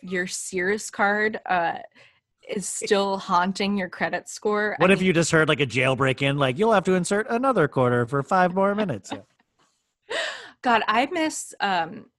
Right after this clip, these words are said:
Speaker 1: store credit cards. I mean, I'm sure they still exist, but
Speaker 2: Oh, I
Speaker 1: I
Speaker 2: had an
Speaker 1: remember
Speaker 2: Express
Speaker 1: my
Speaker 2: for me-, Express credit card. Like, how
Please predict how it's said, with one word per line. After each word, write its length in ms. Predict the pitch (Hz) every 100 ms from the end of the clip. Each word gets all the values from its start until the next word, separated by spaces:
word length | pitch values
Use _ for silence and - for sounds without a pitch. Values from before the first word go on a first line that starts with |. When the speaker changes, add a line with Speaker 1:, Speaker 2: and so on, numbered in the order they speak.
| _
Speaker 1:
store 420 | - - - 175 170
credit 380 | - 160 139
cards. 420 | - 147 135 - -
I 60 | 220
mean, 160 | 233
I'm 140 | 214 214
sure 300 | - 233 - 190 _
they 120 | 190
still 340 | 190 - 196 170
exist, 640 | 170 165 170 165 - - -
but 260 | 170 143 - _ _ -
Speaker 2:
Oh, 80 |
I 60 | 170
Speaker 1:
I 20 |
Speaker 2:
had 80 | 254
an 60 | 226
Speaker 1:
remember 260 | 160 214
Speaker 2:
Express 300 | 202 185 180
Speaker 1:
my 20 | -
Speaker 2:
for 160 | 160
me-, 160 | 135 147
Express 640 | 156 - - - 170 208
credit 300 | - 131 117
card. 220 | - 113 107
Like, 120 | 110
how 320 | 165 196 147